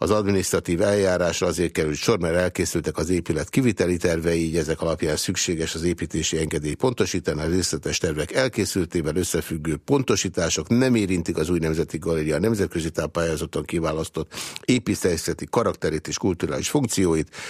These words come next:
A kivitelezés majd a nemzetközi és az ezzel összefüggően alakuló hazai gazdasági környezet kedvezőbbre fordulása esetén kezdődik meg,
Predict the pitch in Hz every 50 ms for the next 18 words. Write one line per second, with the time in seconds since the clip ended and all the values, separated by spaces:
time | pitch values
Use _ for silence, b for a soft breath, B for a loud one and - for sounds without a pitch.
0 | B B B B - - - 120 127 123 - 101 92 92 87 - 90 78 - -
1 | 80 67 67 78 98 107 95 95 85 - - 85 78 80 80 78 - 76 80 90
2 | 87 80 85 76 85 87 - - 78 - - 76 82 76 73 82 85 80 80 -
3 | - 82 78 - - 98 107 92 98 87 80 73 87 82 78 73 76 71 - 71
4 | 69 71 71 - 95 90 82 78 76 73 71 67 - - - 113 113 104 92 92
5 | 85 76 73 80 73 69 - 62 - - 92 85 80 78 73 64 62 - - -
6 | 87 82 - - - - - - - - 78 82 - - 87 76 73 67 - -
7 | 76 69 67 -